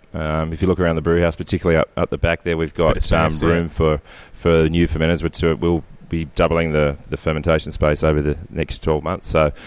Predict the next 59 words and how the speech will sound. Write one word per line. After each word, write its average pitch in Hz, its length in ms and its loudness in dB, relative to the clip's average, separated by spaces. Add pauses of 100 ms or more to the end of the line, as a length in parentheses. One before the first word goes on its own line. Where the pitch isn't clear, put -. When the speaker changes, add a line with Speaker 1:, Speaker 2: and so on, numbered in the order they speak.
(280)
Speaker 1:
um, 78 280 0
yeah, 80 120 2
we've 76 100 0
already 82 180 4
got 80 120 2
the, 71 160 0
the 73 160 -4
glycol 80 400 0
downpipes 76 480 -2
ready 78 240 0
to 71 80 -8
connect 76 380 -2
and 73 60 -2
all 80 60 0
that 78 100 -2
Speaker 2:
Mm. - 40 -8
Speaker 1:
kind 80 140 0
of 78 80 -4
stuff. 76 340 0
The, 73 160 -2 (360)
the 85 100 -2
glycol 90 440 0
chillers 90 460 -2
are 85 140 -2
all, 85 340 -2
you 85 120 2
know, 80 80 4
overspec'd. 85 680 2 (240)
Um, 76 460 -2 (380)
a 85 60 2
lot 92 120 6
of 90 80 2
those 85 220 4
sorts 92 200 -2
of 82 100 -4
things 80 300 0
where, 78 360 4
where 76 340 2
we've 71 400 -2
built 85 240 -2
in 71 140 -8
growth 73 440 -2 (360)
to - 120 -4
those. 71 280 0
So, 73 480 0
um, 73 320 -2 (400)
that's 82 140 2
probably 82 180 2
the 73 60 0
big 80 120 2
thing. 98 120 2
A 113 140 4
lot 120 160 4
of 76 60 0
breweries 76 220 0
will 67 60 -8
tell 73 160 2
you 69 80 2
that. 69 140 2